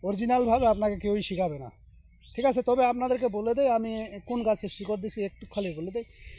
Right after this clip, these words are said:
ওই যে, আহ, কী বলে ওটা, কাঁটা বেগুন দেখাচ্ছি।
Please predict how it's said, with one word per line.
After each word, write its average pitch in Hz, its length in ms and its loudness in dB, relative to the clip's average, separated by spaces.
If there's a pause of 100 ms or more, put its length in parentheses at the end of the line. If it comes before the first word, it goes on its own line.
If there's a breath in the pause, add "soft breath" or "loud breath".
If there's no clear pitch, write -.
(200 loud breath)
ওই 190 80 0
যে, 214 140 4 (200)
আহ, 196 760 2 (320 loud breath)
কী 233 100 -6
বলে 220 200 0
ওটা, 220 160 0 (120)
কাঁটা 240 260 0
বেগুন 190 200 0 (260)
দেখাচ্ছি। 214 320 0